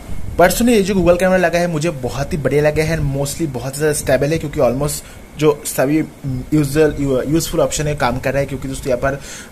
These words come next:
जो स्लो मोशन है वो काम कर रहा है, या जो एचडीआर mode है वो काम कर रहा है, जो portrait mode है वो काम कर रहा है, तो इसलिए मुझे बहुत ही पसंद आया है। And जो detailing है camera पकड़ता है बहुत ही बढ़िया है, जो algorithm काम करती है दोस्तों Google camera का वो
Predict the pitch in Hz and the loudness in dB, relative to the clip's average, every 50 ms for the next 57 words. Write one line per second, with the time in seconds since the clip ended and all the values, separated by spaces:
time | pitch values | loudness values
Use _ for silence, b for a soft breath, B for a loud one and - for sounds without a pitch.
0 | B - 139 143 135 - - 143 143 143 143 - 143 139 135 131 131 123 131 127 | B -2 0 0 0 0 0 0 0 0 0 0 0 -2 0 0 0 0 0 -2
1 | 131 131 127 131 135 131 127 120 123 135 123 123 123 120 139 139 139 139 131 135 | -2 -2 0 0 0 2 0 2 2 0 0 0 -2 -2 -2 -2 -2 -2 -2 -2
2 | 131 135 131 131 123 123 123 - 131 123 123 127 127 123 131 - - 131 131 143 | -4 -4 -2 -2 -4 -4 -4 -4 -6 -6 -4 -6 -6 -6 -6 -6 -6 -6 -4 -4
3 | 143 143 143 135 135 139 131 127 131 120 123 120 - 123 123 120 127 131 147 147 | -4 -4 -2 -2 -2 -4 -2 -2 -2 -2 -2 -2 -4 -6 -4 -4 -4 -4 -4 -4
4 | 139 - 180 185 170 160 156 170 147 135 123 - 135 139 139 170 156 - 139 135 | -6 -4 -4 -4 -2 -2 -4 -4 -4 -6 -6 -2 -2 0 0 0 -2 -2 -2 -2
5 | - 151 156 147 147 147 160 175 165 151 147 139 156 156 151 B B B B B | -2 -2 0 0 0 0 0 0 0 -2 -2 -2 -2 -2 -2 B B B B B
6 | B B 135 156 151 175 185 185 202 196 185 175 - 147 131 135 139 143 143 - | B B -2 0 2 4 4 4 2 0 0 -2 0 -2 -2 0 0 -2 -2 -2
7 | 131 127 143 143 - - 147 139 143 143 135 - 123 113 - 147 147 147 160 147 | -2 -2 -2 -2 -2 -4 -4 -4 -4 -4 -6 -6 -8 -6 -4 -4 -2 -2 0 0
8 | 143 143 143 143 143 151 147 143 135 147 123 113 120 127 135 151 143 156 151 143 | 0 2 2 0 0 0 -2 -2 -2 -2 -2 -2 -2 -2 -2 -2 -2 -2 -2 0
9 | 131 123 131 127 143 131 - - 143 135 127 - - 139 135 135 B B B B | -2 -2 -2 -2 -6 -6 -6 -6 -6 -6 -6 -4 -4 -4 -4 -6 B B B B
10 | - 135 135 139 139 135 139 131 127 131 131 127 131 135 139 - 131 | -4 0 2 2 2 2 2 2 2 0 0 -2 -2 -4 -4 -4 -6